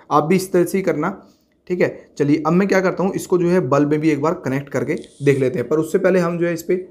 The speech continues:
सोल्डरिंग भी करेंगे। तो चलो मैं दिखाता हूँ आपको सोल्डरिंग किस तरह से करनी है।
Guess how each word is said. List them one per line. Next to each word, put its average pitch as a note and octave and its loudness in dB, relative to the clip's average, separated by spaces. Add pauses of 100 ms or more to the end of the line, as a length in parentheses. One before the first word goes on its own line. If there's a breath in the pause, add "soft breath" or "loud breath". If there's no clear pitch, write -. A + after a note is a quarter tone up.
(120)
सोल्डरिंग C#3+ 2
भी F3+ 4
करेंगे। D#3+ 0
तो - -18
चलो D#3 4
मैं F3 0
दिखाता D3+ -4
हूँ D#3 0
आपको F3+ -4
सोल्डरिंग D3 -2
किस D#3 -6
तरह C3 0
से B2+ -4
करनी A2 -4
है। G#2+ -12